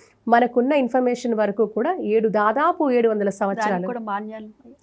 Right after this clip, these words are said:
Speaker 1: మాన్యాలు ఉన్నాయో లేదో తెలియదండి. ఇప్పుడైతే ఆ కొద్ది స్థలం ఉంది, ఆ కొద్ది స్థలంలోనే మనము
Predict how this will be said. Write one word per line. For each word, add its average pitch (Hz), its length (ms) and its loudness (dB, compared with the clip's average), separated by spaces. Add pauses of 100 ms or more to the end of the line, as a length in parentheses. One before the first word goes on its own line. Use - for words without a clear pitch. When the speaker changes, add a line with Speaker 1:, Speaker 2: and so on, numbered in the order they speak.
(280)
Speaker 1:
మాన్యాలు 233 500 2
ఉన్నాయో 233 320 -2
లేదో 226 240 -2
తెలియదండి. 220 500 -2
ఇప్పుడైతే 214 500 -2
ఆ 214 100 0
కొద్ది 214 560 -2
స్థలం 247 460 6
ఉంది, 247 260 0 (140)
ఆ 202 60 2
కొద్ది 202 440 -2
స్థలంలోనే 247 600 2
మనము 226 400 -2